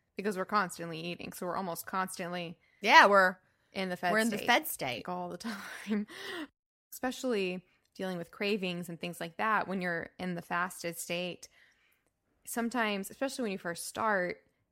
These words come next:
Speaker 1: you might get a certain craving or feel like you're hungry. But then if you really think about it, like, am I actually hungry or is this a craving? That can usually be pretty enlightening. And there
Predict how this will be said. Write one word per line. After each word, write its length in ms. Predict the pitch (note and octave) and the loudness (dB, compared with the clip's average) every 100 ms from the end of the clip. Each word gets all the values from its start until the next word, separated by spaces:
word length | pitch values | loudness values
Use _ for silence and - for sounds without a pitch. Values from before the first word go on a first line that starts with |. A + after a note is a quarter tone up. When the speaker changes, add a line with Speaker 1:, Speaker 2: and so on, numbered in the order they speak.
| _ - | _ -8
Speaker 1:
you 100 | G#3 | -4
might 200 | F#3+ F#3+ | -4 -4
get 120 | F#3 | -8
a 40 | |
certain 280 | F3+ F#3 F#3 | -6 -8 -8
craving 600 | - F3+ F#3 G3+ A#3 D4 E4+ - _ | -8 -6 -4 -4 -2 -4 -8 -18 _
or 140 | F#3+ F#3 | -8 -8
feel 300 | - G3 G3+ | -6 -2 0
like 180 | G#3 G3+ | 0 -2
you're 100 | G3 | -6
hungry. 600 | F#3 F#3 F#3 A#3 D4 D4+ _ _ _ | -6 -6 -4 -4 -6 -10 _ _ _
But 80 | A3 | -2
then 100 | A3 | -2
if 120 | A3 | -2
you 100 | A3 | -6
really 360 | G3 A3+ C#4+ B3 | -4 -2 -2 -4
think 280 | - F#3 G#3+ | -6 -8 -4
about 300 | A3 A#3+ C4 | 0 0 0
it, 140 | C4 | -2
like, 260 | F3+ - - | -6 -8 -10
am 360 | F#3 F#3+ G3+ G3+ | -6 -4 -4 -4
I 200 | F#3+ - | -6 -8
actually 720 | D#3+ E3 - - G3+ G3+ G3 | -8 -10 -10 -10 -6 -4 -4
hungry 760 | F3 - - F3+ F3 F#3+ G#3+ A3 | -6 -14 -12 -8 -8 -6 -4 -4
or 140 | - | -6
is 200 | - - | -8 -10
this 200 | F3 - | -10 -10
a 40 | |
craving? 640 | F3 - E3 E3+ G3 A#3+ B3+ - _ _ _ _ _ _ _ - | -12 -10 -8 -6 -6 -6 -6 -10 _ _ _ _ _ _ _ -6
That 200 | G3 F#3+ | -2 -2
can 140 | - A3+ | 0 0
usually 280 | A3 A3+ | 2 0
be 400 | G#3+ G3 F#3 F#3 _ _ _ _ | -2 -2 -2 -4 _ _ _ _
pretty 240 | A3 F#3+ | -4 -2
enlightening. 520 | F3 F3 - G3 G3 - | -2 -4 -6 -6 -4 2
And 140 | G3+ | 4
there 220 | F#3 F3 | 4 2